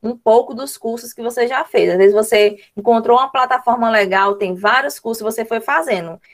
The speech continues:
É só três horas, outro é só duas horas, outro é só quarenta minutos. Aí você vai fazendo, vai fazendo, vai fazendo, mas você tem que ver aquilo que realmente é de benefício para a empresa.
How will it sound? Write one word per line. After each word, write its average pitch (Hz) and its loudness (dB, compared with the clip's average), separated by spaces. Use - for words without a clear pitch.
É 208 0
só 247 0
três 254 0
horas, 262 2
outro 226 2
é - 4
só 226 2
duas 214 0
horas, 226 4
outro 202 0
é 202 0
só 214 -2
quarenta 220 0
minutos. 202 -6
Aí 214 2
você 269 -2
vai 269 0
fazendo, 277 -2
vai 269 -6
fazendo, 262 -4
vai 262 -6
fazendo, 247 -4
mas 247 2
você 285 -6
tem 277 -6
que 285 -12
ver 262 -6
aquilo 269 -8
que 277 -12
realmente 277 -6
é 240 0
de 247 -10
benefício 254 -10
para 214 0
a - -4
empresa. 202 -6